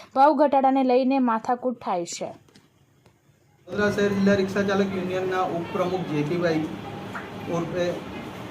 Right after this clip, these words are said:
Speaker 2: અ, જગદીશભાઈ ખેમાણી ઉર્ફે જેકીભાઈ,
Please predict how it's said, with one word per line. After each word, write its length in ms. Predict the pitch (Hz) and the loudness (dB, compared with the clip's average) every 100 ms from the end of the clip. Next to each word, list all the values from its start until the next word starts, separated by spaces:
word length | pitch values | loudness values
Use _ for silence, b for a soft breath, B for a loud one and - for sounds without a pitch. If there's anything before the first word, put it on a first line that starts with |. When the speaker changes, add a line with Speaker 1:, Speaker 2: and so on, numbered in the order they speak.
| - 196 | -6 -2
Speaker 2:
અ, 60 | 160 147 139 135 | 0 0 -2 -2
જગદીશભાઈ 520 | 165 156 190 190 196 | -2 0 2 4 2
ખેમાણી 420 | 190 165 170 196 190 | 2 0 2 2 2
ઉર્ફે 340 | 175 156 180 | 0 0 0
જેકીભાઈ, 560 | 160 156 180 175 151 | 0 0 2 2 2